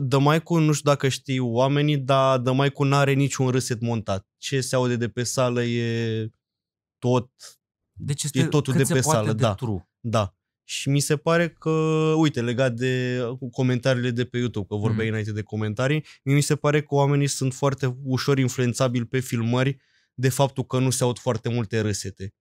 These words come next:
Speaker 2: Da, așa.
Speaker 1: Nefiind în sală, nu își dau seama cât de plăcut e show-ul în sine. Ei cumva privesc
Speaker 2: Ceea ce
Speaker 1: printr-o
Speaker 2: e firesc, pentru că,
Speaker 1: E,
Speaker 2: într-adevăr,
Speaker 1: e
Speaker 2: te
Speaker 1: perfect
Speaker 2: u-,
Speaker 1: normal.
Speaker 2: nefiind acolo, normal că nu
Speaker 1: Da.
Speaker 2: simți energia aia,
Speaker 1: Da.
Speaker 2: că te uiți de acasă la tine,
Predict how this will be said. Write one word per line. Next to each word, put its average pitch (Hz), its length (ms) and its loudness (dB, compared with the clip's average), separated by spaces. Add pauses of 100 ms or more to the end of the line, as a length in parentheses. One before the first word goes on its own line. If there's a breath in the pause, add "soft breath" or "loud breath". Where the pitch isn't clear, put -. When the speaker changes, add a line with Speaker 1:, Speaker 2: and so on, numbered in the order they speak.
(140)
Speaker 2:
Da, 104 140 -4
așa. 90 120 -14
Speaker 1:
Nefiind 143 520 2
în 127 120 2
sală, 143 760 4
nu 139 100 2
își 143 260 0
dau 127 200 2
seama 127 440 0
cât 135 280 -2
de 123 580 -2 (220)
plăcut 123 400 -4
e 123 100 0
show-ul 117 340 -2
în 113 60 -2
sine. 107 320 -4
Ei 117 120 -4
cumva 123 320 -2
privesc 120 420 -4
Speaker 2:
Ceea 294 120 -6
ce 117 80 -2
Speaker 1:
printr-o 110 280 -4
Speaker 2:
e - 20 -6
firesc, 254 380 -4
pentru 156 260 -6
că, 156 100 0
Speaker 1:
E, - 20 4
Speaker 2:
într-adevăr, 165 380 0
Speaker 1:
e - 40 -2
Speaker 2:
te 135 60 -2
Speaker 1:
perfect 131 400 -2
Speaker 2:
u-, 135 40 -2
Speaker 1:
normal. 113 360 -2
Speaker 2:
nefiind 165 600 -4
acolo, 180 460 -6
normal 175 440 -2
că 170 100 -8
nu 160 160 0
Speaker 1:
Da. 107 100 -2
Speaker 2:
simți 151 180 -2
energia 135 400 -4
aia, 113 140 0
Speaker 1:
Da. 107 100 -2
Speaker 2:
că 101 60 -6
te 123 80 -10
uiți 123 140 -8
de 113 60 -6
acasă 110 360 -8
la 104 100 -4
tine, 110 540 -10